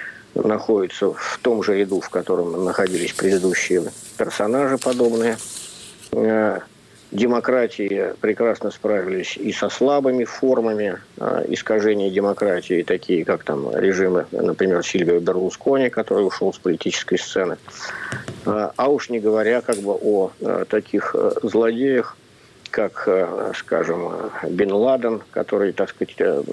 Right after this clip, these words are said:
разыгрывал какую-то свою карту глобальной дестабилизации, э, и глобального хаоса. Э, далеко, так сказать, слетел с политической сцены, э,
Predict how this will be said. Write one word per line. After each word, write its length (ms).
разыгрывал 480
какую-то 440
свою 360
карту 520
глобальной 580
дестабилизации, 1000
э, 500
и 40
глобального 560
хаоса. 580
Э, 1080
далеко, 540
так 140
сказать, 200
слетел 460
с 80
политической 640
сцены, 400
э, 360